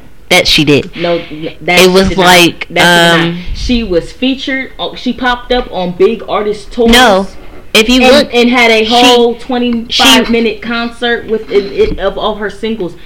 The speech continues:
Speaker 2: That is not a tour.
Speaker 1: Let me bust your bubble, 'cause she had her own tour. Let me see.
Speaker 2: Where? She had a New York show. Cool.
Speaker 1: Cardi
Speaker 2: But
Speaker 1: B
Speaker 2: she's from New
Speaker 1: mini
Speaker 2: York.
Speaker 1: tour.
Speaker 2: Please let me know,
Speaker 1: It was
Speaker 2: 'cause
Speaker 1: this
Speaker 2: it was
Speaker 1: year.
Speaker 2: not a tour. This year?
Speaker 1: This year.
Speaker 2: This year.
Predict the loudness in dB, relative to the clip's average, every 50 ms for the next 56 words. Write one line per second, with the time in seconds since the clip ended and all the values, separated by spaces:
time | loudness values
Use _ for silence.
0 | -20 -10 -6 -4 -2 -2 -2 -2 -4 -4 -4 -2 -2 -2 -2 -4 -6 -6 -6 -8
1 | -8 -8 -6 -6 -4 -4 -6 -6 -4 -2 -2 -2 -2 0 -2 -2 -2 -2 -4 -4
2 | -2 -2 -2 -2 -2 -4 -6 -6 -8 -8 -8 -6 -6 -4 -4 -2 -2 -4 -4 -6
3 | -6 -6 -6 -6 -6 -8 -8 -10 -8 -6 -6 -6 -6 -6 -8 -10 -12 -14 -16 -18
4 | -16 -12 -12 -12 -12 -10 -6 -2 0 0 2 2 2 0 -2 -4 -8 -12 -2 0
5 | 2 4 4 4 4 4 4 4 4 4 4 4 2 0 -4 -4 -2 -2 0 0
6 | -2 -2 -4 -8 -14 -6 0 2 4 4 4 4 2 0 -4 -6 -6 -6 -6 -2
7 | 0 0 0 2 0 -2 0 0 -2 0 0 0 0 0 0 0 -2 -2 -4 -4
8 | -8 -10 -8 -8 -6 -6 -6 -8 -8 -10 -12 -14 -16 -20 -20 -20 -20 -20 -16 -8
9 | -4 -2 -2 -2 -2 -4 -6 -6 -4 -2 0 0 0 -2 -2 -2 -2 -2 0 2
10 | 4 4 4 2 2 2 2 4 4 4 2 4 4 4 4 4 4 2 0 -2
11 | -4 -2 -2 -2 -2 -2 -4 -6 -4 0 2 2 2 2 -2 -2 0 0 0 0
12 | -4 -10 -18 -20 -20 -20 -20 -18 -18 -18 -18 -20 -18 -12 -10 -10 -10 -10 -12 -14
13 | -16 -16 -8 0 2 2 2 2 -2 -8 -10 -10 -10